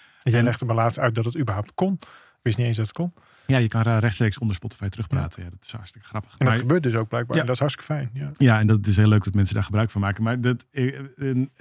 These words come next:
Speaker 2: bij mij hangt het er heel erg van af. Als ik zelf ook al ergens een beetje over twijfel. Je, soms dan zeg ik wel iets, iets terwijl mijn gedachte eigenlijk nog niet af is. Snap je? Dus dan heb ik in mijn hoofd, ben ik ergens over aan het nadenken.
Speaker 1: Mhm.
Speaker 2: En dan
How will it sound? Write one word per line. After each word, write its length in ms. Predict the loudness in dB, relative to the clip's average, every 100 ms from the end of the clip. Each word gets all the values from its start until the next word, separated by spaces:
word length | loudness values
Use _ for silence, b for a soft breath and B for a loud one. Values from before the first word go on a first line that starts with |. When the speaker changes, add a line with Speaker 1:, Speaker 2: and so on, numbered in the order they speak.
| -16 -2
Speaker 2:
bij 120 | 2
mij 120 | 4
hangt 180 | 2 0
het 80 | 2
er 60 |
heel 160 | 4 4
erg 140 | 0
van 120 | -2
af. 260 | -2 -2 -6 B B B B
Als 160 | 0 0
ik 160 | 0 -6
zelf 460 | -4 2 2 2 -6 _ -2
ook 180 | 0
al 120 | 2 2
ergens 200 | 4 6
een 60 |
beetje 240 | 6 4 0
over 180 | -6
twijfel. 600 | -2 0 0 0 -6 -8 -16 _ -2
Je, 140 | 0
soms 240 | 2 0
dan 100 | 2
zeg 140 | 2 2
ik 60 | 2
wel 140 | 2
iets, 120 | 2
iets 180 | 0 -2
terwijl 260 | 0 2 4
mijn 120 | 2
gedachte 320 | 2 0 0
eigenlijk 300 | -2 0 0
nog 80 | 0
niet 100 | 0
af 140 | -4
is. 240 | -4 -8 -10
Snap 220 | -4 -2
je? 100 | -2
Dus 100 | -2
dan 120 | 0
heb 120 | 0 0
ik 80 | 2
in 40 |
mijn 100 | 2
hoofd, 100 | 2
ben 100 | 0
ik 80 | 0
ergens 220 | 0 0
over 160 | 0 2
aan 60 | 2
het 100 | 4
nadenken. 500 | 4 4 4 2 0
Speaker 1:
Mhm. 80 | 2
Speaker 2:
En 120 | 2
dan 260 | 2 0